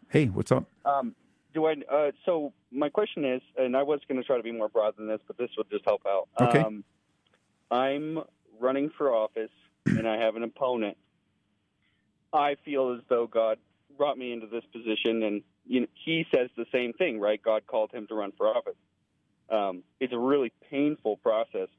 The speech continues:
Speaker 2: to, uh, run against somebody. You know, you, you can't help but, it can't, you know, it's, you know,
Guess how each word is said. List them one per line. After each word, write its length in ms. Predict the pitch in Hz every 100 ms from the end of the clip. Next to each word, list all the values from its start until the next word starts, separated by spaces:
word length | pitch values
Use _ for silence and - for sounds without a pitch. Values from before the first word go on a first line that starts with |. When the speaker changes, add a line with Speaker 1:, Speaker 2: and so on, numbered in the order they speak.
| -
Speaker 2:
to, 320 | 110 101 95 _ _ _ _ _ -
uh, 280 | 110 101 98
run 200 | 101 208
against 280 | 170 107 -
somebody. 280 | 107 95 92
You 140 | 92
know, 200 | 98 98 98
you, 180 | 110 110 -
you 120 | 110
can't 180 | - 104
help 240 | 113 110 -
but, 200 | 107 92 - _ _ -
it 140 | 113 -
can't, 180 | 131 -
you 280 | 123 113 135
know, 140 | 120
it's, 120 | 123 - -
you 140 | -
know, 100 | 123